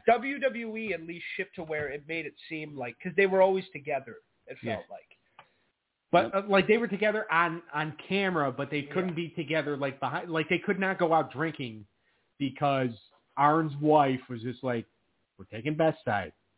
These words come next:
Speaker 1: Yeah, it's crazy.
Speaker 2: I mean, and that's, you know, it is what it is, and Arn, you know, loves his wife, doesn't wanna be married nine times like Rick was.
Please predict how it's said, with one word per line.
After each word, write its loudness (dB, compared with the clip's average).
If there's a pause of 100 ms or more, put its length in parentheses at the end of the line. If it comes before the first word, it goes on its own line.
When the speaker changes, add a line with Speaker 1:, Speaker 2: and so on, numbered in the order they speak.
(160)
Speaker 1:
Yeah, -6
it's -14
crazy. -16 (120)
Speaker 2:
I 8
mean, 4
and 4
that's, 4 (260)
you 2
know, 6
it 2
is 2
what 4
it -2
is, 0
and -4
Arn, -2
you -4
know, 2 (120)
loves -2
his -6
wife, 0
doesn't -6
wanna -6
be -8
married 0
nine -4
times -2
like 0
Rick 2
was. 2